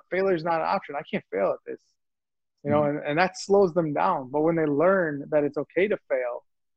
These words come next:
Speaker 1: and, and like you said, failing is, is all a part of learning. There you go.
Speaker 2: Mm-hmm.
Speaker 1: I mean, know that it's okay to fail. You, you wanna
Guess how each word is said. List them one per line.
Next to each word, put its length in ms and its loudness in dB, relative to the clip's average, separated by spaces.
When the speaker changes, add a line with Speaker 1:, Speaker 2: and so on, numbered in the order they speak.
Speaker 1:
and, 280 -2
and 120 -2
like 120 0
you 80 -2
said, 260 2
failing 380 4
is, 300 -6
is 120 -2
all 180 6
a 60 2
part 200 4
of 80 -4
learning. 420 0
There 140 2
you 80 2
go. 180 4
Speaker 2:
Mm-hmm. 340 -12
Speaker 1:
I 40 -2
mean, 300 -2
know 300 4
that 140 4
it's 160 -6
okay 240 -8
to 80 -8
fail. 300 -8
You, 260 4
you 140 4
wanna 280 2